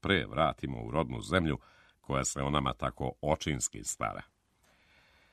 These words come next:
Osim toga, mi dobro znamo da našoj državi treba para, danas više nego ikad, pa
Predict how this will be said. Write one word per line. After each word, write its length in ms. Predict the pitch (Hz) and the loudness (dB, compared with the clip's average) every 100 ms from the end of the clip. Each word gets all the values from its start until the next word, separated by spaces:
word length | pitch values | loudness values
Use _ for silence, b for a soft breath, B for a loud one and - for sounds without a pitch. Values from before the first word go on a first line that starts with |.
| b b b - | b b b -2
Osim 280 | 127 113 101 | 2 2 2
toga, 180 | 123 | 4
mi 100 | 110 | 4
dobro 220 | 90 120 139 | 4 4 2
znamo 320 | 135 165 147 | 2 2 2
da 100 | 90 | 2
našoj 320 | 98 - 95 | 2 2 2
državi 500 | 85 85 98 87 80 - | 2 0 2 4 2 0
treba 300 | 80 80 73 | 0 2 2
para, 420 | - 80 52 50 - - _ - | 6 4 4 -2 -14 -20 _ 0
danas 500 | 73 73 71 - 65 | 2 4 2 0 -4
više 280 | 64 - | -4 -4
nego 200 | 64 62 | -4 0
ikad, 440 | 95 123 52 50 - _ | 0 0 -4 -8 -14 _
pa 180 | - | -4